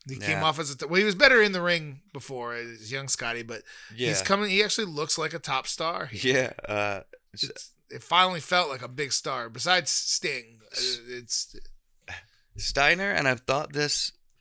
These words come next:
Speaker 2: ever since, like, late, late career Steiner, 'cause he looked even more so like this, but Steiner's body looks like it hurts. He
Speaker 1: Yeah.
Speaker 2: looks like he's constantly in pain.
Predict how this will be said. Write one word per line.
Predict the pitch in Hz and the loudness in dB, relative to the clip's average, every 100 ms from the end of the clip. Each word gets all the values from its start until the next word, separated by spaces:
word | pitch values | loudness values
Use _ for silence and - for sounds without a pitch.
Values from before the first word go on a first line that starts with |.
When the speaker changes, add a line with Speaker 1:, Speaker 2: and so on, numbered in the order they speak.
| _ _ _ _ | _ _ _ _
Speaker 2:
ever | 120 131 143 | 0 2 0
since, | - 131 113 | 0 -2 -2
like, | 113 107 - | -2 -2 -2
late, | 95 107 107 - - | 0 0 0 -8 -20
late | - 104 107 | -4 -4 -4
career | - 101 98 98 | -6 -4 -2 -4
Steiner, | - - 95 90 87 | -6 -4 -2 -2 -6
'cause | - 85 | -8 -8
he | 90 | -6
looked | 92 98 - | -6 -6 -6
even | 101 92 90 | -8 -6 -8
more | 90 90 | -8 -4
so | 87 82 76 | -4 -4 -6
like | 73 71 | -2 0
this, | - - | 0 -2
but | - 62 | -8 -8
Steiner's | - 101 123 139 113 | -4 -2 -2 -4 0
body | - 107 104 90 | 6 8 8 4
looks | 90 95 - | 2 0 -2
like | 90 85 - | -4 -8 -8
it | 80 - - | -10 -10 -12
hurts. | 82 60 - - - - - - - - - - | -12 -12 -8 -6 -6 -8 -12 -14 -2 0 0 -6
He | - 117 | 0 2
Speaker 1:
Yeah. | |
Speaker 2:
looks | 127 - | 2 2
like | 147 123 | 0 0
he's | 120 - | -2 -2
constantly | - - 104 104 - 98 90 90 80 | -2 0 2 2 -2 -4 -10 -12 -12
in | 78 | -10
pain. | - - - | -2 -2 -2